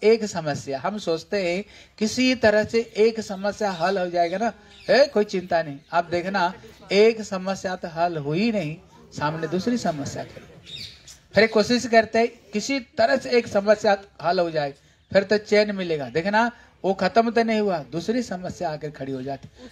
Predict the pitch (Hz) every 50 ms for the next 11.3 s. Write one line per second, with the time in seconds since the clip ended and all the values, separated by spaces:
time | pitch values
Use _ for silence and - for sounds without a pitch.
0 | - - 233 233 202 220 240 247 247 208 208 208 202 202 208 214 226 226 226 226
1 | 190 143 - _ _ _ _ _ _ - 165 175 202 196 214 220 226 220 233 269
2 | 185 196 208 220 208 - 220 220 214 220 226 220 208 196 190 185 185 196 208 208
3 | 196 190 185 185 180 185 190 180 175 175 175 175 185 196 220 220 202 - _ _
4 | _ _ _ _ _ - 190 208 202 220 202 180 180 180 180 - 214 208 180 160
5 | 175 180 180 175 190 202 214 226 226 233 208 - 196 175 160 156 175 170 160 156
6 | - 170 165 165 175 185 208 220 214 - _ _ _ _ _ - - 202 208 -
7 | 240 233 240 247 254 240 - - 208 196 196 220 240 262 240 - 247 220 226 220
8 | 214 208 202 190 - 202 190 185 185 190 185 202 202 202 190 170 - 175 160 160
9 | 160 165 175 196 214 233 247 262 277 294 269 - - - - 214 214 - - -
10 | - 160 170 - - - - 190 185 - 185 180 165 - - 180 175 170 160 156
11 | 151 - 156 143 139 127